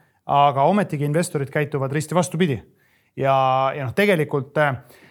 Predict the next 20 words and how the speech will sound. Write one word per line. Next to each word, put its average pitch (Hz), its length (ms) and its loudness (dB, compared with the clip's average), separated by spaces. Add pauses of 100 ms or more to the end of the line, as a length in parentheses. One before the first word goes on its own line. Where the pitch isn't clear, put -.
(440)
see 147 160 -4
soovitus, 190 560 4
et 139 160 -4
hoia 202 560 4
positsioone 160 720 0
edasi, 151 380 0 (440)
tegelikult 165 460 2
ei 180 80 4
ole 160 140 4
hea. 147 140 2 (200)
No 147 80 -4 (260)
kõik, 208 240 2
kes 151 140 0
on 143 100 -2
Baltika 185 460 2
aktsionärid 131 480 -4
olnud 123 240 -4
või 135 100 2
Arko 170 300 2
Vara 143 180 2